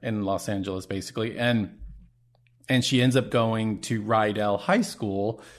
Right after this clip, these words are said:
which is the high school where this all takes place. And it's Danny's senior year at Rydell. And of course, Danny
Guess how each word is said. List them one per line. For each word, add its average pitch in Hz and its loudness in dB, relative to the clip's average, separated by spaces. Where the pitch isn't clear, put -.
which 127 0
is 110 -2
the 110 0
high 143 6
school 127 0
where 107 2
this 107 -2
all 101 4
takes 101 -8
place. - -2
And 135 8
it's 110 -2
Danny's 131 4
senior 120 2
year 110 0
at 107 -6
Rydell. 127 4
And 113 2
of 113 -6
course, 123 2
Danny 117 0